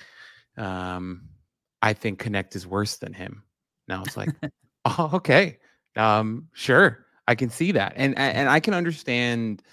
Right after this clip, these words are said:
Speaker 1: with Knecht, you know, like, I, I, I think his age is a non-factor. Totally
Speaker 2: Mm-hmm.
Speaker 1: fine with his age. But I've liked so far the athleticism, right, with him getting downhill. I like
Speaker 2: Sure.
Speaker 1: the shooting and stuff like that. But, um,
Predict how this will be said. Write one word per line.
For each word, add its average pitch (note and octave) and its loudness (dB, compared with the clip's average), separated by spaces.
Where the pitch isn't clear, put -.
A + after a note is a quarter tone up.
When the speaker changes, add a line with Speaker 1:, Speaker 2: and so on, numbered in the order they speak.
Speaker 1:
with B2 0
Knecht, G#2+ -2
you G2 -2
know, F#2 -2
like, A#2+ -2
I, G#2+ 2
I, - -6
I A#2 4
think A#2+ 0
his A#2+ -2
age G#2 0
is G2 -2
a F#2 -4
non-factor. F2+ -6
Totally G2 2
Speaker 2:
Mm-hmm. - -10
Speaker 1:
fine G#2 -4
with G#2+ -6
his G2+ -8
age. A2 -10
But A2 -2
I've A2+ 4
liked A2+ 2
so C3 0
far G2+ 2
the G2 -2
athleticism, F#2+ -4
right, F#2+ -6
with G2 -8
him F#2 -4
getting F2+ -4
downhill. G2 -4
I F#2 -2
like F2+ -2
Speaker 2:
Sure. A2+ -2
Speaker 1:
the A#2+ 2
shooting F#2+ -4
and - -20
stuff - -10
like F#2+ -6
that. G2 0
But, A#2+ 4
um, A#2 2